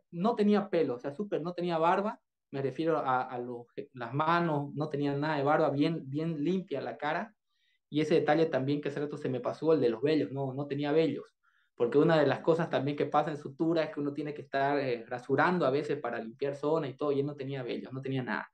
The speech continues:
completamente su piel limpia, y sí, los seres sí fue algo que hasta ahorita, este, recuerdo a los seres y, y me da miedo, pues, ¿no? Esos seres sí, sí me entró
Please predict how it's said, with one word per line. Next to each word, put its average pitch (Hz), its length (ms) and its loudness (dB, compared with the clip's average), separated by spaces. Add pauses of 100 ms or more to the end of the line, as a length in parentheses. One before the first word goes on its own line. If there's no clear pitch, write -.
(540)
completamente 147 760 2
su - 180 -8
piel 139 400 4
limpia, 202 680 0 (640)
y 135 100 -2
sí, 170 460 2
los 127 220 0
seres 214 320 2
sí 202 120 -2
fue 170 160 -2
algo 160 240 2
que 127 140 -6
hasta - 180 -12
ahorita, 127 520 -4
este, 85 500 -8 (260)
recuerdo 156 480 0
a 143 40 0
los 120 140 -6
seres 185 280 -4
y, 117 240 -8
y - 20 -8
me 113 120 -8
da 135 120 -6
miedo, 151 400 -2
pues, 120 160 -12
¿no? 165 220 -12 (680)
Esos 143 300 2
seres 156 380 4
sí, 156 340 2
sí 185 220 2
me 156 100 2
entró 131 720 2